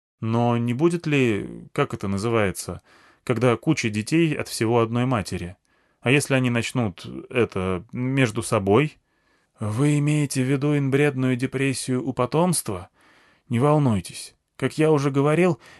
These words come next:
генетическая линия каэлитов отличается высочайшим совершенством исполнения. Это же работа ушедших.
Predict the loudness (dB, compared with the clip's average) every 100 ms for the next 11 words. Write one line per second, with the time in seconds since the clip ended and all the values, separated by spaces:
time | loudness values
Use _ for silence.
0 | -4 2 2 2 -4 -4 0 0 0 0
1 | -2 0 -2 0 -2 -2 -8 -12 -4 -4
2 | -2 -2 -2 -2 0 0 -2 -2 -2 -2
3 | -2 -4 -2 -2 -2 -2 -4 -4 -6 -4
4 | -6 0 2 2 0 0 -2 -6 -12 _
5 | -20 -20 -20 _ -6 0 2 4 4 2
6 | 0 -4 -2 -2 -2 -6 -12 -18